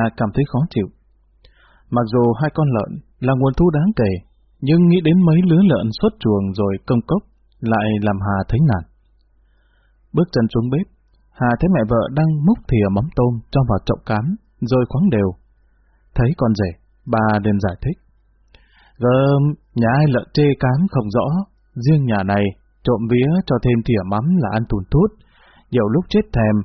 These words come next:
mà vẫn phải nhường mắm tôm cho hai con ỉn này. Thôi, anh đánh răng rửa mặt còn ăn sáng." Nhà chỉ có ba người lớn, vì thế ăn gì cũng tiện.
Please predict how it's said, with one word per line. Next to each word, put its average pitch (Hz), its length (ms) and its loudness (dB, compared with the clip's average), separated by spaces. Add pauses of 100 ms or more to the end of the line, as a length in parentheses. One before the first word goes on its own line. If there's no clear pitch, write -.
(120)
mà 120 160 0 (100)
vẫn 127 100 -2 (140)
phải 110 140 0
nhường 110 200 0
mắm 139 220 0
tôm 143 280 0
cho 131 180 -2
hai 120 140 -2
con 123 160 -2
ỉn 107 240 -2
này. 101 180 0 (1000)
Thôi, 120 220 2 (360)
anh 127 220 -2
đánh 160 180 0
răng 151 200 0
rửa 107 100 0
mặt 101 260 -4
còn 98 180 -4
ăn 107 120 -4 (100)
sáng." 127 200 0 (1200)
Nhà 127 200 0 (140)
chỉ 127 120 0
có 202 100 -2
ba 175 200 0
người 107 200 0
lớn, 113 220 0 (400)
vì 135 140 0 (100)
thế 165 60 2 (100)
ăn 165 180 0
gì 104 200 0 (140)
cũng 160 200 -4
tiện. 101 200 -2